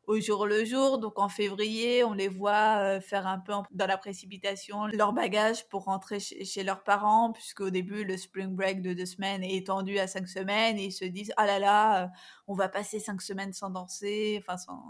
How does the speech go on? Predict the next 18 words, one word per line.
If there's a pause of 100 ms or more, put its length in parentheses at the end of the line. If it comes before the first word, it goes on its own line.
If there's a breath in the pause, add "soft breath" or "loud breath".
sans
être
tous
ensemble. » (300 loud breath)
Bon,
bah
voilà,
évidemment,
ils
ne
sont
jamais
retournés
à,
à, (100)
à
l'école,
euh,